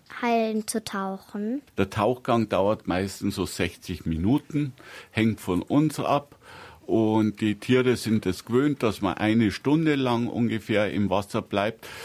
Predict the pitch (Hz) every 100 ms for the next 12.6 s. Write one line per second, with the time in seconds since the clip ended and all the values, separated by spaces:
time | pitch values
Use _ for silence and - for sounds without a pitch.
0 | - - - 123 110 107 123 123 113 104
1 | 113 - 104 - - 127 - 107 113 139
2 | 156 151 151 160 160 135 - 120 127 127
3 | 101 110 - 151 135 147 135 147 131 -
4 | 120 139 - - 113 107 120 101 - 151
5 | - 120 104 110 127 127 107 98 101 92
6 | - 151 - - 98 82 98 85 82 -
7 | - _ _ _ _ 98 110 107 117 147
8 | 139 135 - 131 127 117 117 - 95 -
9 | 117 117 123 104 110 101 - 95 92 78
10 | _ - 101 101 98 104 95 95 107 92
11 | - 135 131 - 123 120 120 131 - 123
12 | 127 120 113 117 117 113